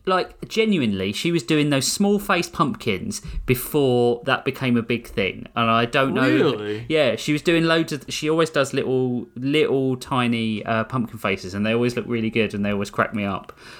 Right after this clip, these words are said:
Speaker 1: Um,
Speaker 2: W-, one, one year we did do a Nazgul.
Speaker 1: Oh, that's cool.
Speaker 2: And I thought that looked pretty sick.
Speaker 1: Do you do 'em together, or do you do one each?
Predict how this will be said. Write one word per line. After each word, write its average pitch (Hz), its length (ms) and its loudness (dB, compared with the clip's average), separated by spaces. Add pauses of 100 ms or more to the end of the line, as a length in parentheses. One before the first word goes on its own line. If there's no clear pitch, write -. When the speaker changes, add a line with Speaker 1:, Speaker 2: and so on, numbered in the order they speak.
(240)
Speaker 1:
Um, 107 480 0
Speaker 2:
W-, 165 260 0
one, 208 300 0 (120)
one 226 300 2
year 247 160 0
we 190 220 2
did 151 420 0
do 143 500 2
a 139 60 -8
Nazgul. 117 1080 -2 (180)
Speaker 1:
Oh, 98 140 2
that's 98 240 -2
cool. - 340 -12
Speaker 2:
And 120 300 -2
I 135 80 2
thought 135 260 0
that 123 180 2
looked 107 220 -2
pretty 104 240 -2
sick. 101 480 -6 (560)
Speaker 1:
Do 135 100 0
you 139 60 6
do 147 140 4
'em 139 100 4
together, 107 560 0
or 107 100 0
do - 80 -6
you 101 60 -2
do 104 160 2
one 98 160 -2
each? - 380 -10